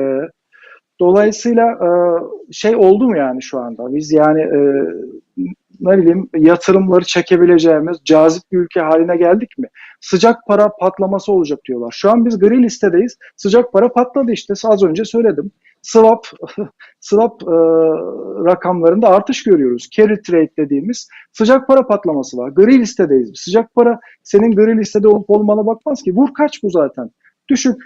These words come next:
e, kredi bulur, yüksek krediyle, e, para kazanmaya çalışır.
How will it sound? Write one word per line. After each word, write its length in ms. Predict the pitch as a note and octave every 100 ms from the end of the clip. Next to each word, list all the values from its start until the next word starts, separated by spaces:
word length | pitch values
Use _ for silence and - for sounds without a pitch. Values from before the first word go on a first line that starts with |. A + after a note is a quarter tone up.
| -
e, 260 | D#3+ D#3+
kredi 320 | D#3+ F#3 E3+
bulur, 260 | D#3 F3 B3+
yüksek 440 | A3 A3 - B3
krediyle, 540 | B3 F#3 D3 C3+ D#3+ A#3+ - _ _ _ D#3
e, 40 | D#3 D#3 D3 - F3 -
para 220 | - C#4+ C4+
kazanmaya 440 | G#3+ F3 D3 C3
çalışır. 560 | - A#2 A2 - -